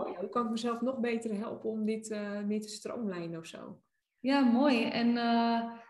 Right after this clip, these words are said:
Speaker 2: niet alleen voor jezelf, maar ook voor je werk.
Speaker 1: Ja, absoluut.
Speaker 2: Ja.
Speaker 1: Ja, want, want hier zit juist die combinatie van, van business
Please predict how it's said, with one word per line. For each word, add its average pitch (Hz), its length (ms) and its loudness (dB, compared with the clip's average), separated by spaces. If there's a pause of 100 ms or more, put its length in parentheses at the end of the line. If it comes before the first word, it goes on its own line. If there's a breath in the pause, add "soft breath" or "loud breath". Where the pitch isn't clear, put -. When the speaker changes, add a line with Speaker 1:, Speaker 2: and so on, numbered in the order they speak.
Speaker 2:
niet 233 180 2
alleen 240 200 6
voor 233 120 0
jezelf, 233 400 2
maar 202 140 2
ook 214 160 -2
voor 208 120 0
je 202 60 4
werk. 233 680 2
Speaker 1:
Ja, 247 140 2
absoluut. 254 800 0
Speaker 2:
Ja. 220 580 4
Speaker 1:
Ja, 247 160 2
want, 247 180 0
want 233 140 2
hier 254 220 4
zit 254 220 0
juist 233 340 2
die 220 120 -2
combinatie 226 760 0
van, 196 260 -2
van 202 240 -4
business 226 800 -4